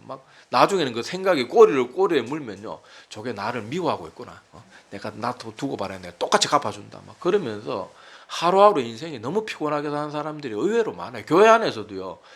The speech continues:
목사 붙잡고 막 무슨 고민 얘기하는데, 가만히 들어보면 아무것도 아닌 일 가지고, 자기가, 심지어는 어떤 사람은 자기가 잘못해가지고 원인 제공을 해놓고 상대방을 또 막 그렇게 몰아세우는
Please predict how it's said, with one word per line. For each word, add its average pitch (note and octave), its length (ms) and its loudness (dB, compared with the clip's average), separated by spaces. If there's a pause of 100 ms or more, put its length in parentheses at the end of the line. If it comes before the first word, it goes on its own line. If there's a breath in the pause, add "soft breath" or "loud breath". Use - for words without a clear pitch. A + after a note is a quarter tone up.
(200 loud breath)
목사 F#3+ 300 4
붙잡고 C#3+ 400 -2
막 B2+ 280 -2
무슨 D#3 240 -8
고민 D3+ 340 -4
얘기하는데, C#3 540 0
가만히 D3+ 360 -2
들어보면 G3 400 2
아무것도 - 340 0
아닌 C3 220 -2
일 D3+ 120 -2
가지고, A#2+ 520 0 (760 loud breath)
자기가, B3+ 480 8
심지어는 A#3 460 2
어떤 A3 180 2
사람은 A2+ 380 0
자기가 A#3+ 440 2
잘못해가지고 B2 680 -4
원인 B2+ 260 -4
제공을 C3+ 400 -2
해놓고 A#2 260 -10
상대방을 A#3 680 -2
또 A#2+ 80 -4
막 G2 260 -10
그렇게 - 240 -14
몰아세우는 G#2 680 -10